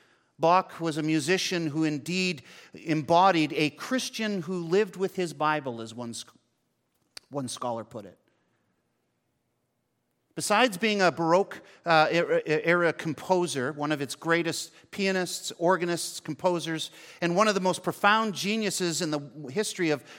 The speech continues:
Western music, Bach was also a theologian who just happened to work with a keyboard.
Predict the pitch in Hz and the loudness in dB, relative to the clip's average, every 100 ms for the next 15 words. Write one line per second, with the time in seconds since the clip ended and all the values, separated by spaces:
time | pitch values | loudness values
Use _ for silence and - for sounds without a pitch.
0 | - 170 170 - 156 147 175 127 113 - | -2 0 0 -4 -4 -2 -4 -4 -8 -12
1 | _ _ _ _ _ _ _ _ _ _ | _ _ _ _ _ _ _ _ _ _
2 | 170 226 - 202 190 - 175 196 - 170 | 2 4 2 -2 -2 0 0 0 0 -2
3 | 160 - 185 175 175 180 175 175 147 143 | -2 -4 -4 0 0 0 -4 -6 -4 -8
4 | - 254 - - 196 196 190 165 151 160 | -6 -6 -6 -2 -2 -2 -6 -6 -6 -8
5 | 151 131 - 131 98 82 87 | -8 -10 -10 -12 -12 -18 -20